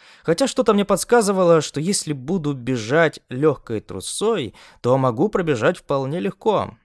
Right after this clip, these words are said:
А вот усиленный я могу уже больше тысячи ста. Примерно два часа потребуется, но режим форсирования организма у меня столько ни разу не длился,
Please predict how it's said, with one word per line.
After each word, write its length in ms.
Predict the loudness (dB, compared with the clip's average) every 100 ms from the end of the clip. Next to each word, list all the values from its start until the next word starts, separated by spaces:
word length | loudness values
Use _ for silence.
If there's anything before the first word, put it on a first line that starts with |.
| -10
А 100 | -8
вот 200 | -6 -6
усиленный 640 | -4 -2 -2 0 0 -2
я 180 | 0 0
могу 320 | -2 -4 -2
уже 240 | -2 -2 -2
больше 380 | 0 -2 -2 -8
тысячи 480 | -6 -6 -6 -4 -6
ста. 460 | -6 0 0 0 -4 _ _ _ _
Примерно 500 | -8 0 0 2 0
два 240 | 0 0
часа 400 | 0 -4 -2 -2
потребуется, 840 | -2 -6 -4 -8 -8 -10 -10 -6 -2
но 140 | 0
режим 400 | 0 0 2 0
форсирования 600 | 0 -2 0 0 2 2
организма 480 | 2 0 0 -2 -2
у 40 |
меня 500 | -2 -2 2 2 0
столько 640 | -4 -8 -4 -4 -4 -6 -6
ни 120 | -8
разу 300 | -4 -2 -2
не 120 | -4 -4
длился, 640 | -4 -4 -6 -10 -12 -20